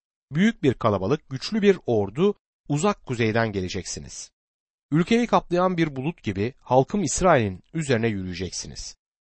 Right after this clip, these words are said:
Son günlerde ey Gog, seni ülkeme saldırtacağım. Öyle ki ulusların gözü önünde kutsallığımı senin aracılığında gösterdiğim zaman beni tanıyabilsinler." Tanrı ne yapacaktır? Onları yok edecek.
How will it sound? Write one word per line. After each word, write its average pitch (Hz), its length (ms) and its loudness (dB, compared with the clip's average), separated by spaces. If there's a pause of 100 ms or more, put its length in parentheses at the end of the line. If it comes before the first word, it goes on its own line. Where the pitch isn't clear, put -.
(260)
Son 240 300 6
günlerde 131 420 4
ey 107 220 2
Gog, 139 280 4 (300)
seni 185 260 2
ülkeme 143 440 0
saldırtacağım. 98 640 -2 (540)
Öyle 151 260 6
ki 175 200 -2
ulusların 151 540 -2
gözü 127 280 2
önünde 104 360 0
kutsallığımı 143 720 2
senin 202 440 2
aracılığında 127 760 4 (340)
gösterdiğim 135 680 4
zaman 185 360 6 (280)
beni 120 220 2
tanıyabilsinler." 87 960 -6 (840)
Tanrı 220 360 4
ne 226 60 4
yapacaktır? - 840 -2
Onları 135 320 0
yok 107 220 -2
edecek. - 420 -14